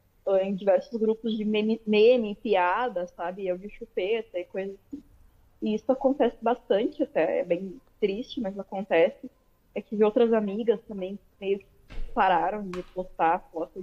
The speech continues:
de age play nas redes sociais, porque foram expostas em vários grupos e foram perseguidas,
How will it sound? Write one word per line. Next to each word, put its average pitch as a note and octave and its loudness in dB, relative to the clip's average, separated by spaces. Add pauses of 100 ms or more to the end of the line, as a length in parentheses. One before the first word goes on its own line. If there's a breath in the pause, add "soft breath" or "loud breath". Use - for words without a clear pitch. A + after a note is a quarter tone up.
de F#3+ 0
age F3+ -2
play F3+ 0 (360)
nas G3 0
redes F#3+ -4
sociais, F3+ -2 (100)
porque F#3+ -8
foram F#3 -2
expostas F#3 0
em E3+ -6 (560)
vários F3+ 2
grupos G3 0
e F#3 0
foram F#3+ -2
perseguidas, G3+ 2